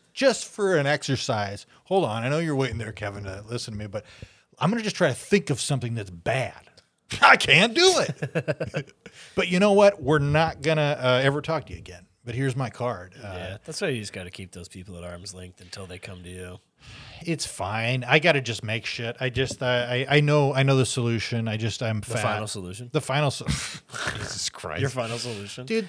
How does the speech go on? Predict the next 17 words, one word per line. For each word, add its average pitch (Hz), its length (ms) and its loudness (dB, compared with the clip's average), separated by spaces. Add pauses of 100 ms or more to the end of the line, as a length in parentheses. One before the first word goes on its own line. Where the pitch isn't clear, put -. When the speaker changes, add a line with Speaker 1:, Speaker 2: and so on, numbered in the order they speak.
Speaker 2:
Your 240 100 4
Speaker 1:
that's 156 160 4
Speaker 2:
day 131 200 4
of 131 120 2
retribution? 151 760 2
<laughs> 170 40 -6
Your 156 140 2
day 139 220 4
of 123 100 -2
reckoning? 131 460 -4
Speaker 1:
That's 135 260 -4
right. 143 320 6
No, 139 260 2
no, 147 140 6
that's 160 240 2
my, 156 180 4 (180)
my, 147 200 -6